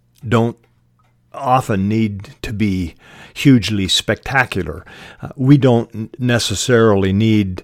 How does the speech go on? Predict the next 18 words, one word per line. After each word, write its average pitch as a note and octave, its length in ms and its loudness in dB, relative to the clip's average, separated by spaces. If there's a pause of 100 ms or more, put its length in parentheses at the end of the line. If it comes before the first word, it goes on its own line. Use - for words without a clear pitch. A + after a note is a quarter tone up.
(460)
uh, G2 200 -14
commandos A2 800 4
or F#2+ 380 -2 (380)
Tyrannosaurus G#2 840 0
Rex G2 400 0
or F2 100 0
vampires F#2+ 920 0
or, E2 200 -2
or G2+ 240 0
car E3+ 320 2
chases E2 580 -6
to - 140 -10
create F2 460 -4
dangers. E2+ 540 -6 (600)
Uh, A#2+ 240 -4
the A2 140 4
most A#2+ 360 4 (580)
profound A#2+ 1080 2